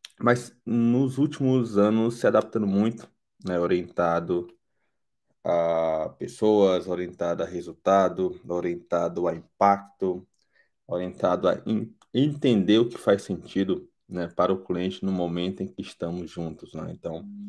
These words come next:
é muito no, no ponto de, é, entregar de acordo com a necessidade, entender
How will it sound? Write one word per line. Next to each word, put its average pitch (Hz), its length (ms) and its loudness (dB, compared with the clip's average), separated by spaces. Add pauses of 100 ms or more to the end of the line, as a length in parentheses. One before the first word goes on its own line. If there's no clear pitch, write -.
(300)
é 87 100 2
muito 87 500 -2
no, 95 300 0
no 90 140 -4
ponto 90 500 -2
de, 87 720 0 (840)
é, 85 640 4
entregar 107 1000 6
de 101 120 2
acordo 104 480 2
com - 120 -2
a 92 100 4
necessidade, 90 1200 2
entender 95 880 2